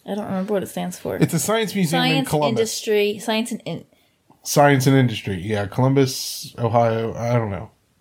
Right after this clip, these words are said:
Speaker 1: Yeah, I don't know either. <laughs>
Speaker 2: Official.
Speaker 1: That's
Speaker 2: I don't know what the
Speaker 1: sad.
Speaker 2: O's-, <laughs> I don't know.
Speaker 1: <laughs> But anyway,
Speaker 2: Anyway, yes.
Speaker 1: yes, we had gotten a goldfish, and I named mine, um, Woody.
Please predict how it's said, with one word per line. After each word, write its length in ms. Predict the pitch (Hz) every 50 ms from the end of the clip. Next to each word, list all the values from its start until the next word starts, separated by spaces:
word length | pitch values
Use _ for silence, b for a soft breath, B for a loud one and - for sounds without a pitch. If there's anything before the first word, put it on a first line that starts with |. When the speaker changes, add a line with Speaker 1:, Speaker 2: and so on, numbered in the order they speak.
| _ _ _ _ _ -
Speaker 1:
Yeah, 320 | 208 208 180 180 190 -
I 40 | 180
don't 120 | 175 175 175
know 180 | 175 165 175 -
either. 80 | - 127
<laughs> 80 | - 156
Speaker 2:
Official. 480 | - - - - 127 117 113 113 107
Speaker 1:
That's 260 | 110 107 - - -
Speaker 2:
I 60 | 135 147
don't 140 | 175 180
know 120 | 180 180 180
what 140 | 180 175 -
the 100 | - 165
Speaker 1:
sad. 100 | 170 170 180
Speaker 2:
O's-, 200 | 175 - - -
<laughs> 40 | 190
I 140 | - - 240
don't 580 | 311 311 220 226 240 220 175 - 294 262 -
know. 180 | 254 233 - - -
Speaker 1:
<laughs> 80 | 190 185
But 180 | 220 220 185
anyway, 260 | 214 233 277 247 214 151
Speaker 2:
Anyway, 340 | 143 185 185 180 190 -
yes. 340 | 202 214 202 - - - -
Speaker 1:
yes, 320 | - - 190 190 196 - -
we 160 | 214 220 214
had 180 | 208 208 202
gotten 280 | 202 202 196 185 - -
a 40 | 214
goldfish, 960 | 208 202 190 180 180 185 - - - 185 175 175 175 180 190 - - - - - -
and 640 | - 180 185 185 185 180 180 175 175 175 175 180 175
I 220 | - - 170 180 180
named 720 | 185 185 190 190 190 190 190 190 190 196 202 196 - - b b b b b b b b
mine, 800 | 185 185 185 185 180 180 180 180 180 180 180 180 180 180 180 -
um, 460 | - 175 175 180 180 175 202 214 - -
Woody. 640 | - 196 190 190 185 185 180 190 190 202 208 214 _